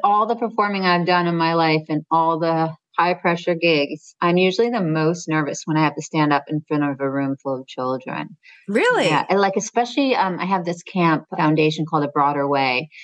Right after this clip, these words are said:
Speaker 1: which we send girls from the city up to, um, the country for two weeks. And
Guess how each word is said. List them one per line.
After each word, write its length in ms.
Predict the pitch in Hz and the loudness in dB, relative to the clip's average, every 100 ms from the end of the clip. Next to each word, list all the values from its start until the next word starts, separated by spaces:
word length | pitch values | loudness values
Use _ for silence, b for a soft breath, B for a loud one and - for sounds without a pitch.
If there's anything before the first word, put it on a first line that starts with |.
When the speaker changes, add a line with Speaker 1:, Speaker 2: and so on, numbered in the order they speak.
| B - | B -2
Speaker 1:
which 320 | 156 143 - | 0 0 0
we 80 | 156 | -2
send 440 | - 156 147 143 147 | 0 0 0 -2 0
girls 280 | 147 143 | 2 0
from 140 | - 143 | -2 -4
the 80 | 143 | -2
city 460 | 160 143 147 131 | 0 2 2 0
up 200 | - - - - | -2 -4 -6 -2
to, 200 | 151 143 | 0 2
um, 400 | 139 131 131 151 - | -2 -4 -6 -12 -10
the 60 | |
country 640 | 156 143 143 - 139 147 156 | -4 -2 -2 0 0 2 0
for 80 | 160 | -2
two 220 | - 147 | 0 0
weeks. 360 | 147 - - 165 | 0 -2 -8 -2
And 340 | 151 143 | -2 -2